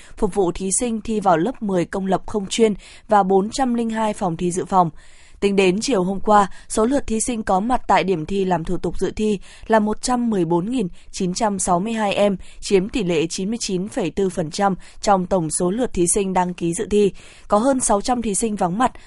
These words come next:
do đã trúng tuyển vào lớp mười chuyên của các trường đại học hoặc đi học nghề. Tổng số thí sinh cần hỗ trợ trong quá trình dự thi là chín em.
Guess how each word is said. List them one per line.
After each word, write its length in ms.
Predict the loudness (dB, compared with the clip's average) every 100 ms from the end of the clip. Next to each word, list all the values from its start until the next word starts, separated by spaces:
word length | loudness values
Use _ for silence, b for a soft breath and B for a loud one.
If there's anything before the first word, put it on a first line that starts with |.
| b
do 180 | 0 4
đã 140 | 6
trúng 200 | 4 0
tuyển 260 | 0 0 2
vào 140 | 0
lớp 220 | 0 -2
mười 260 | -2 0 0
chuyên 280 | 2 0 0 b b 0
của 260 | 4 4
các 200 | 2 -4 0
trường 240 | 2 2
đại 120 | 2
học 180 | 0 -2 b
hoặc 260 | -4 -2 -2
đi 160 | -2 0
học 200 | 2 2
nghề. 240 | 4 2 b b b b 2
Tổng 140 | 2 0
số 100 | -2
thí 160 | 0
sinh 240 | 0 -2 0
cần 200 | 0 2
hỗ 140 | 0
trợ 220 | 0 0
trong 220 | 0 -2 0
quá 140 | 0
trình 200 | 0 -2
dự 160 | -2 -2
thi 200 | -2 0
là 180 | 0 -2
chín 240 | -4 0
em. 220 | 2 2